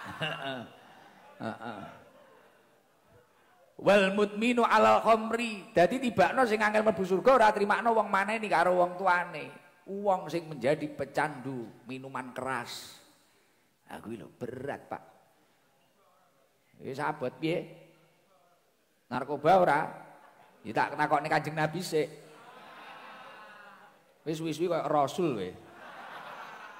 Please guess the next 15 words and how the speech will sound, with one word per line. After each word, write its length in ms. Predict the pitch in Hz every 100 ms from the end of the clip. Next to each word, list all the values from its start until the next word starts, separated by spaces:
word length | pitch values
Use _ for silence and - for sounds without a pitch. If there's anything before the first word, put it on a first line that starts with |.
| -
Tak 160 | 107 135
antemi 240 | 139 139
kene, 240 | 135 147 143
engko 240 | 107 95
malahan. 320 | 95 85 110 - - - - 254 - - -
<laughs> 640 | - - - - - -
Wong 160 | 185 180
ngajine 480 | 165 165 175 165
rung 160 | 160 160
mari 240 | 156 156
wis 240 | 185 165 160
nyimpulne. 720 | 151 147 143 135 127 110 101 - - - - - - - _
Heeh. 300 | 135 101 85 85 - - - _
Heeh, 500 | - - 180 - 139 117
wal 240 | 151 180